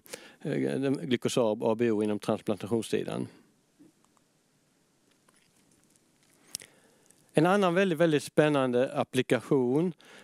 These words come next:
är stamcellstransplantationer. Här har vi nyligen fått en studie utförd i Österrike. Och den var väldigt, väldigt positiv då man tittar på ett,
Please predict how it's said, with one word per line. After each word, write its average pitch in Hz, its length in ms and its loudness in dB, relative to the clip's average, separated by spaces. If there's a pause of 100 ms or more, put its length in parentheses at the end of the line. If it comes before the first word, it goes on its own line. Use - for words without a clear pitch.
(300)
är 131 280 0
stamcellstransplantationer. 104 2250 -2 (2250)
Här 170 400 0
har 165 140 0
vi 160 80 0
nyligen 143 800 0 (280)
fått - 320 0
en 127 200 -2
studie 117 680 2
utförd 127 500 0
i 127 220 -2 (100)
Österrike. 110 920 -2 (720)
Och - 460 -4
den 139 200 2
var 135 120 0
väldigt, 139 240 0
väldigt 131 260 -2
positiv 123 540 0
då 127 80 0
man 123 180 -2
tittar 139 280 -2
på 120 140 -2
ett, - 180 -8